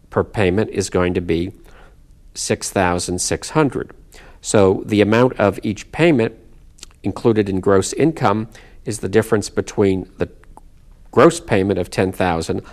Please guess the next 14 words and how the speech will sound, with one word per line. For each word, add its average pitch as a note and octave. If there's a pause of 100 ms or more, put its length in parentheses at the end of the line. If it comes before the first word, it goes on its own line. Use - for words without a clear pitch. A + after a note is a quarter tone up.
(300)
less G#2
the G2
excludable A2+
amount F#2
as F2
return F2+
of D#2
capital, A#2
sixty-six -
hundred, A#2 (600)
meaning G2+
the F#2
gross G#2
income G2+